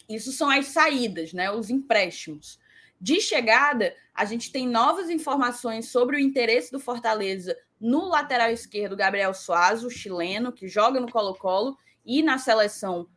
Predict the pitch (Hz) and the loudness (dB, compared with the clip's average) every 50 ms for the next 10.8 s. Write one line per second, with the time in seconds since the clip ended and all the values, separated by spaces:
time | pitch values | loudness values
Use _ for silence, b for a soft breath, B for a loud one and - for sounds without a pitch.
0 | _ _ _ - 208 262 269 - - - - 202 196 202 233 262 285 359 415 b | _ _ _ -6 -4 -4 -4 -4 -6 -8 -8 -8 -4 -2 0 0 0 0 -2 b
1 | b b b b b _ 277 320 320 - 330 311 349 339 - - 381 370 285 247 | b b b b b _ -2 -2 0 0 0 0 0 -2 -2 -2 2 4 6 6
2 | 262 285 311 285 247 214 214 233 254 254 247 233 226 240 277 294 302 302 226 196 | 6 4 2 0 0 0 2 4 4 6 6 4 4 2 0 0 0 0 -2 0
3 | 214 214 233 269 285 262 277 254 233 240 233 - 247 233 233 233 226 220 - - | 2 4 4 4 4 2 0 -2 -2 -4 -4 -2 0 0 2 2 0 -2 -4 -8
4 | 214 208 220 240 240 - - 233 214 220 226 226 247 277 285 285 b b b b | -8 -8 -6 -8 -8 -4 0 2 4 4 4 4 2 0 -4 -6 b b b b
5 | b _ - 202 208 226 240 254 277 294 302 311 302 302 269 240 240 233 226 226 | b _ -10 -6 -4 -2 0 0 0 2 2 2 2 2 0 0 0 0 0 0
6 | 220 214 226 226 262 285 302 285 - 320 339 311 262 247 226 220 190 - - - | 4 6 6 6 6 4 0 -2 0 -2 0 0 2 4 4 4 4 2 -2 -8
7 | 160 156 - _ _ _ - - - 214 220 226 240 240 240 233 240 285 311 - | -14 -14 -14 _ _ _ -16 -12 -8 -6 -4 -4 -2 2 4 6 6 4 4 0
8 | 349 339 302 269 247 240 233 226 - - 233 226 233 - - 226 233 240 262 311 | -2 0 2 4 4 4 2 2 2 4 4 4 2 0 -4 -4 -4 -2 -2 -4
9 | - - - - - - - - 214 220 214 - 240 233 220 208 - 214 226 247 | -6 -8 -10 -12 -14 -12 -6 -4 -2 -2 0 2 2 2 2 0 -2 -2 0 2
10 | 277 262 240 220 220 208 214 190 196 190 185 202 226 277 339 - | 4 4 4 2 2 -2 -4 -2 -2 0 0 0 -2 -4 -6 -8